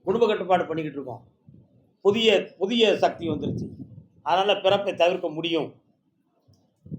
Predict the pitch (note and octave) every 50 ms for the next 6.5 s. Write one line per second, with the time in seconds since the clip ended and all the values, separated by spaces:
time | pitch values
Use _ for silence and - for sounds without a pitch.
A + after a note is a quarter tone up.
0 | - _ - - A#2+ D#3+ G#3+ A#3+ - F#3+ F3 C#3+ B2+ C3 B2+ B2+ D3 E3 D#3 -
1 | - - _ _ _ _ _ _ - F#3 A3 B3+ C4 A#3+ A#3 G#3 A3 A3+ A#3 A3
2 | G#3+ F#3 F3 F#3+ A3+ A#3+ A#3+ A3+ G#3+ G3+ - G3 A3+ B3 A#3+ A#3+ A3+ A3 G#3 G3+
3 | G3+ G3+ G#3 G#3 F#3+ F#3 F#3 F#3+ F#3+ F#3 F#3+ F3+ F3 F3 F3 F#3+ A#3 B3 A3+ A#3+
4 | - - _ _ _ _ _ _ _ _ D#3 E3 E3+ F#3 E3 B2 - - - -
5 | - - _ - _ _ _ _ _ - E3+ F#3+ F#3+ F3+ F#3 G3+ A3+ B3 B3+ C4
6 | A#3 G#3+ A3 G#3+ B3+ B3 B3 B3+ C4